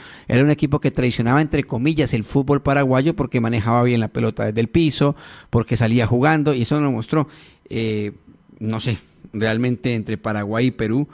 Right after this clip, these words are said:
qué pueda pasar, pero creo que tiene una posibilidad grande Gareca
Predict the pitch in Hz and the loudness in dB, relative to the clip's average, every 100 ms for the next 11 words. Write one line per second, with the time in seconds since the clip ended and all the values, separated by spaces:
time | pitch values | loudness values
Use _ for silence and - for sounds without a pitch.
0 | - - - _ _ - - 113 135 131 | -18 -20 -20 _ _ -8 -6 -2 0 0
1 | 113 117 139 143 135 147 151 135 135 - | 0 0 -2 0 -2 -2 -2 -4 -4 -4
2 | 123 131 127 117 110 110 127 143 143 113 | -2 -2 -2 -4 -2 0 2 2 0 -2
3 | 120 135 113 95 | -2 -2 -4 -8